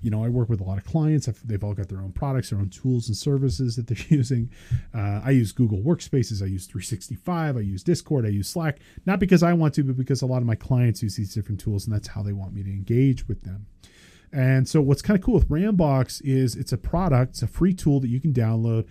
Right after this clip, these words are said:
that will unify a lot of your different tools under one application. Uh, I still run Teams independently because it's my company's level thing, but I've got a couple of Slack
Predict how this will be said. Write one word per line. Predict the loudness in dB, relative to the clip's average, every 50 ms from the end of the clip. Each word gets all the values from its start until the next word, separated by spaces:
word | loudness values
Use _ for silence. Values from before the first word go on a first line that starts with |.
| -14 -20 -20 _ -6
that | -4 0
will | 2 2
unify | 4 6 6 8 8 6 4 4 2 0
a | 2 0
lot | -2 -2 -2 -2 -2
of | 0
your | 0 0
different | 0 0 0 0 -2 -2
tools | 0 2 2 4 4 2 2
under | 0 -2 -2 -2 -2
one | -2 -4 -4 -4 -6 -6
application. | -6 -8 -8 -6 -6 -4 -4 -2 -2 0 0 0 -2 -4 -10 -10 -12 -16 -20 _ _ -10
Uh, | -6 -6 -4 -4 -6 -6 -2
I | 0 0
still | 0 2 2 4 4 4
run | 4 4 4 4 2
Teams | 0 0 2 4 6 6 6 6 6 4 2 -2 -10 -6
independently | -4 -2 -2 -2 -2 0 0 0 0 0 0 -2 -2 0
because | -2 -2 -2 -2 -2 -2
it's | -4 -8 -6 -4
my | -4 -2 -2 -2
company's | -4 0 2 2 4 4 4 4 4 4 2 2 -2 -4 -8
level | -6 -6 -4 -4 -6
thing, | -6 -4 -2 0 0 -2 -4 -8 -16 -20 -20 -20 -20 -12 _ 2
but | 4 4 4
I've | 4 0 2
got | 4 4 2
a | 2
couple | 2 0 0 0 0
of | -2 -2
Slack | -6 -8 -8 -6 -4 -4 -4 -4 _ -10